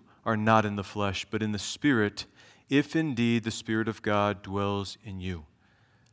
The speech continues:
Now, if anyone does not have the Spirit of Christ, he is not his." Let's pray. Our God and Father, we want to glorify your name this morning.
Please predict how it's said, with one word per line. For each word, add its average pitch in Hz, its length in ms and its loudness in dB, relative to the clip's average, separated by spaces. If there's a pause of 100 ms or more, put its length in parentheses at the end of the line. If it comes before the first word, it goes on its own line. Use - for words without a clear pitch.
Now, 117 160 6
if 113 100 4
anyone 147 300 6
does 123 160 4
not 139 180 10
have 135 300 8
the 117 80 0
Spirit 131 320 2
of 113 100 -4
Christ, 135 500 0 (300)
he 120 380 0
is 107 320 -6
not 98 360 -2 (160)
his." - 640 -10 (680)
Let's 98 120 -14
pray. 80 280 -14 (4000)
Our 101 220 0
God 107 360 6
and 98 120 -4
Father, 110 560 2 (1800)
we 107 140 -6
want 110 260 0
to 113 80 -10
glorify 110 540 2
your 101 160 0
name 104 240 -2
this 98 260 -6
morning. 101 380 -8